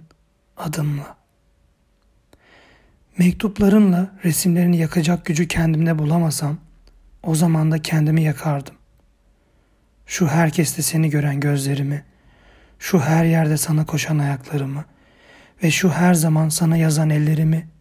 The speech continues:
yakardım. Tenimden yükselen alevler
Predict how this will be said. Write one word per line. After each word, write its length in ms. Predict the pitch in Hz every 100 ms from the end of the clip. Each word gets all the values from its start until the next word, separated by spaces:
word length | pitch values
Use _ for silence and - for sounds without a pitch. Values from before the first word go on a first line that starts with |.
| _ _ - 151
yakardım. 520 | 135 156 147 135 - _ _ _ _ _ _ _ _ _ _ _ _ _ _ _ _ _ _ _ _ _ _ _ - - - _ _ _ -
Tenimden 460 | 170 180 180 190
yükselen 540 | 185 170 - 175 170 175
alevler 580 | 160 165 160 160 156